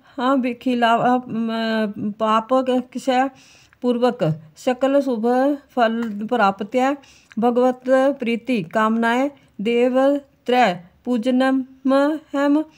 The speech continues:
करिष्ये, ऐसा संकल्प करके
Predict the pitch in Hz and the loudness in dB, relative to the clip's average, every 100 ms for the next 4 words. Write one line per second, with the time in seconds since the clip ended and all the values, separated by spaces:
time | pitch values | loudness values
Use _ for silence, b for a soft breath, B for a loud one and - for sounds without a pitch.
0 | b b 254 254 254 262 254 - 262 165 | b b -4 -2 0 0 0 0 0 2
1 | 156 - - _ _ _ _ _ _ 262 | 0 -6 -20 _ _ _ _ _ _ -4
2 | 233 277 262 233 254 254 277 233 202 262 | 0 0 -2 -2 -2 -4 -2 -2 -2 2